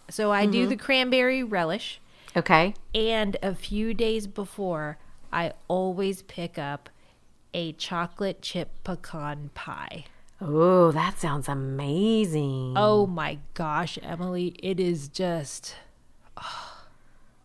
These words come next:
Speaker 1: it is
Speaker 2: Ooh.
Speaker 1: so, so, so, so good.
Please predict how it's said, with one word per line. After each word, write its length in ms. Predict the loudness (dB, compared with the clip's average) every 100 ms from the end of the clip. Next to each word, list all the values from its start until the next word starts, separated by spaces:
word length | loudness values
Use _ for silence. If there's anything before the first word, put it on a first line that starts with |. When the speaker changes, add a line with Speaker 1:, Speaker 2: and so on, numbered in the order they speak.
| 2
Speaker 1:
it 160 | 4
is 180 | 4 2
Speaker 2:
Ooh. 260 | 0 0 -2
Speaker 1:
so, 680 | -4 0 4 8 10 10 8
so, 540 | 2 0 2 2 -2
so, 880 | -6 -16 -12 0 4 4 4 4 2
so 440 | -2 -4 -6 -6 -8
good. 300 | -6 -6 -8